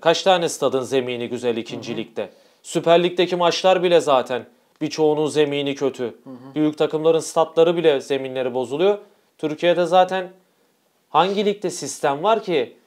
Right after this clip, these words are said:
Speaker 1: Sen üç maç kazanama üst üste kovuluyorsun. Türkiye'nin acı gerçeği bunlar.
Speaker 2: Hı hı.
Speaker 1: Sistem falan hani Türkiye'de ya da
Speaker 2: Normal, çok
Speaker 1: farklı
Speaker 2: yüksek
Speaker 1: şeyler
Speaker 2: para,
Speaker 1: yok.
Speaker 2: yüksek paralar dönüyor ama.
Speaker 1: Türkiye'de gönderi. Burası Avrupa gibi değil. Avrupa'da takım Dortmund son maçta şampiyonluğu kaçırdı.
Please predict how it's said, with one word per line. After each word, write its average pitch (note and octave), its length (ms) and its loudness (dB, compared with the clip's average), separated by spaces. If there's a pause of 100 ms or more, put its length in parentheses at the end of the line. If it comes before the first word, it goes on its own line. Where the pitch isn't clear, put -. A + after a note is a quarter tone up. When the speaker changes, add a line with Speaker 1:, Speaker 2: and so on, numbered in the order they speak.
(420)
Speaker 1:
Sen F#3 220 0
üç G3+ 200 -2
maç G#3 220 2
kazanama G3 480 4
üst F#3 180 -2
üste F#3 220 -4
kovuluyorsun. G3 680 4
Türkiye'nin E3+ 460 -2
acı F3+ 180 0
gerçeği G3+ 480 0
bunlar. C3 340 -6
Speaker 2:
Hı D3+ 40 -12
hı. D#3+ 40 -16 (560)
Speaker 1:
Sistem E3+ 480 0
falan F3 260 2
hani F3+ 180 0
Türkiye'de F3 460 0
ya F3 160 6
da E3+ 300 4
Speaker 2:
Normal, E3 340 -4
çok - 100 -14
Speaker 1:
farklı D#3+ 300 4
Speaker 2:
yüksek E3+ 140 0
Speaker 1:
şeyler F#3 180 6
Speaker 2:
para, G3 180 8
Speaker 1:
yok. A#3 100 8
Speaker 2:
yüksek F3 260 0
paralar F3 340 2
dönüyor F#3 220 -4
ama. B2 200 -10
Speaker 1:
Türkiye'de E3 520 6
gönderi. G#3 440 6
Burası E3 320 6
Avrupa F3+ 340 6
gibi F#3+ 260 2
değil. A#3 220 4
Avrupa'da E3+ 440 4
takım F#3+ 380 0 (320)
Dortmund F3+ 380 4
son G3 240 2
maçta G3 300 0
şampiyonluğu G#3 640 0
kaçırdı. G3+ 600 4